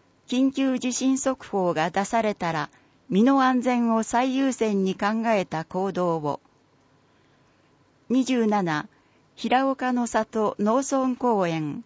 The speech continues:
田んぼのかかし人気投票受付中。二十八、消費生活センターだより、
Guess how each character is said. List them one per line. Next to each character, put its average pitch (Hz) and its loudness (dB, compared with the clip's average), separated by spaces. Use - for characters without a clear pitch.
田 220 2
ん 262 2
ぼ 262 4
の 240 0
か 226 -4
か 220 0
し 202 -6
人 240 2
気 285 -2
投 262 2
票 156 -2
受 220 -2
付 208 -6
中。 165 -6
二 262 4
十 240 2
八、 196 -4
消 247 2
費 277 -4
生 254 -2
活 254 -6
セ 254 0
ン 240 -2
タ 233 2
ー 226 -2
だ 214 0
よ 165 -2
り、 139 -8